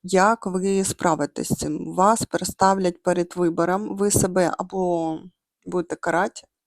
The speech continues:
або навпаки собі кращу долю оберете. Вам,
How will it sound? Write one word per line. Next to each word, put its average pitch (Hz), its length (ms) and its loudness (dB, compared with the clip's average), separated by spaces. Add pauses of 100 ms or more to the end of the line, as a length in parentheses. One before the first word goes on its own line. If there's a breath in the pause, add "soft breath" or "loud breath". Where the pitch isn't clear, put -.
(120)
або 175 380 -4
навпаки 170 500 -4
собі 160 300 -6
кращу 160 460 -2
долю 156 320 -2
оберете. 151 540 -6 (520 loud breath)
Вам, 202 680 0